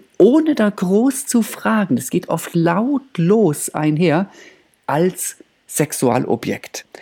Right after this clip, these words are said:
Und das muss man sagen, das ist eigentlich erstmal eine Vergewaltigung. Ja? Er holt sich, Roberto holt sich Sex von Jaime und dafür schützt er ihn. Man denkt sich ja, okay, wahrscheinlich läuft das so im Gefängnis, aber man ist erstmal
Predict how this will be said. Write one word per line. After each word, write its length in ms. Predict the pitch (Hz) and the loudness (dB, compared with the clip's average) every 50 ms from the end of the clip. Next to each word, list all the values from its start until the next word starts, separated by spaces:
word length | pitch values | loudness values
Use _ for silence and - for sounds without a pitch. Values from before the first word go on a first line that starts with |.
| - - - - | -18 -16 -4 0
Und 120 | 160 156 | 2 2
das 140 | 151 135 120 | 2 2 2
muss 100 | 151 185 | 0 0
man 120 | 190 196 147 | 0 0 0
sagen, 180 | 131 123 143 | 0 0 0
das 120 | 160 175 165 | -2 -4 -4
ist 140 | - - - - | -6 -8 -8 -6
eigentlich 560 | 110 104 107 - 180 - 202 208 - - - | -4 -2 -2 -2 -2 -2 -4 -4 -4 -6 -8
erstmal 500 | - - - - 175 170 180 190 196 - - _ _ - - - | -8 -8 -6 -4 -2 0 0 0 -2 -2 -6 _ _ -20 -16 -12
eine 240 | - 240 - - 135 | -10 -8 -6 -6 -6
Vergewaltigung. 1040 | - - 139 131 - 156 147 - 214 269 294 294 - - 127 - - 95 98 107 - | -4 -4 -6 -4 -2 -2 -2 -2 -2 -2 -4 -4 -6 -8 -8 -6 -8 -8 -8 -8 -6
Ja? 140 | - 123 147 | -4 -4 -4
Er 460 | - - 127 131 135 135 - - 135 | -2 -2 -2 -2 -2 -4 -6 -6 -2
holt 280 | 123 131 139 185 226 - | 2 4 4 4 2 0
sich, 240 | 285 262 - - - | -2 -4 -4 -4 -4
Roberto 320 | 143 131 147 151 - 151 | -4 -4 -2 -4 -4 -4
holt 160 | 151 147 147 | -4 -4 -6
sich 200 | - 143 - - | -8 -12 -12 -12
Sex 420 | - - - 185 - - - - - | -10 -8 -8 -8 -8 -8 -12 -12 -6
von 240 | - 175 170 165 - - - - - - - - - - | -4 -2 -2 -2 -4 -8 -14 -18 -20 -20 -20 -16 -14 -6
Jaime 440 | - 147 139 156 196 214 - 285 285 | -2 0 0 2 4 4 4 4 4
und 180 | - 143 - - | 2 0 -2 -2
dafür 400 | 117 - - - 190 277 349 440 - | -4 -4 -2 0 2 2 2 2 0
schützt 420 | - - - 185 175 - - - | -2 0 2 2 2 0 -2 -4
er 80 | - - | -2 0
ihn. 200 | 104 107 107 - - - - - | 0 0 0 -2 -4 -8 -4 -2
Man 180 | 127 123 - | -2 -2 0
denkt 220 | - - 139 175 - | -2 -4 -4 -4 -4
sich 100 | 170 - | -2 0
ja, 100 | 131 110 | 0 0
okay, 340 | 107 - - 123 127 143 - | 0 0 2 4 4 4 2
wahrscheinlich 360 | - 123 - - 127 127 123 | 0 -2 -2 0 -2 0 0
läuft 340 | 120 117 120 139 196 214 - | 2 4 4 4 4 2 2
das 120 | 220 202 - | -2 0 0
so 120 | 185 - | 0 0
im 80 | 165 175 | 2 0
Gefängnis, 400 | - - - 151 160 165 156 151 | 0 0 0 0 0 0 0 0
aber 100 | 139 139 | 0 0
man 140 | 135 131 | 0 -2
ist 100 | - 143 | -2 -4
erstmal 340 | - - 135 - - 135 131 | -6 -6 -4 -2 -2 -2 -2